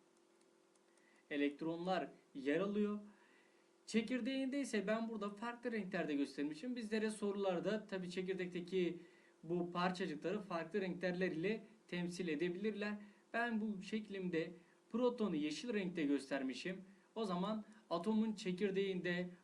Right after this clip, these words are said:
protonlar ve nötronlar bulunur. O zaman maddeyi oluşturan atom iki kısımda ne yapar? İncelenir. Birincisi katmanlar. Katmanda elektronlar yer alıyor.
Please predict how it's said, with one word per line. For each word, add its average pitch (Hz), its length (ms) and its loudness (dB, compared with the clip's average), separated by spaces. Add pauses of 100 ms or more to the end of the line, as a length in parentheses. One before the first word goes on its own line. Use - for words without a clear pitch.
(160)
protonlar 196 800 2 (380)
ve 180 360 2 (280)
nötronlar 180 960 0 (300)
bulunur. 143 400 0 (640)
O 226 80 2
zaman 254 420 0 (260)
maddeyi 220 460 2
oluşturan 190 500 0
atom 214 480 0 (120)
iki 208 260 -2
kısımda 165 440 -2
ne 196 100 -2
yapar? 214 400 -2 (200)
İncelenir. 202 580 0 (440)
Birincisi 226 600 -2
katmanlar. 214 720 0 (180)
Katmanda 226 800 0 (240)
elektronlar 160 640 2
yer 220 200 2
alıyor. 226 360 0